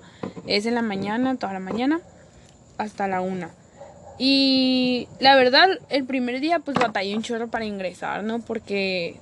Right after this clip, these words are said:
nos dieron mal el acceso, el código y eso, y ya. Pero sí pude. Y bien cool, oigan, porque puse en Facebook, hay una página, pues, de mi escuela, y pregunté de que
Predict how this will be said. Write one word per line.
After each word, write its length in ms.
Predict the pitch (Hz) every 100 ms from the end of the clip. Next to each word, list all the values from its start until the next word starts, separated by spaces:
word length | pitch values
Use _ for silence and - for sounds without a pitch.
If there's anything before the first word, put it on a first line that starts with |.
| -
nos 160 | 208
dieron 280 | 196 190 196
mal 180 | 202 196
el 140 | 202 190
acceso, 680 | - 247 269 294 285 285 277 - -
el 180 | 208 196
código 440 | - 240 285 277 247
y 100 | 302
eso, 200 | 339 339 - - - - - -
y 160 | 220 196
ya. 180 | - - - -
Pero 460 | 262 254 240 226
sí 180 | 226 233
pude. 480 | 240 220 196 175 185 - - - - - -
Y 120 | 302
bien 240 | 302 320
cool, 160 | 311 415 440
oigan, 240 | 392 311
porque 500 | 269 302 - 294 262 - -
puse 480 | 285 294 330 330 - -
en 220 | 285 277
Facebook, 580 | 262 349 403 359 294 226 -
hay 160 | 254
una 240 | 277 285 294
página, 500 | - 262 269 285 277
pues, 200 | 254 233
de 100 | 233
mi 120 | 208
escuela, 600 | 202 - 233 254 247 233 - - -
y 120 | 254
pregunté 680 | 233 247 247 233 220 214 214
de 120 | 233
que 340 | - 214 190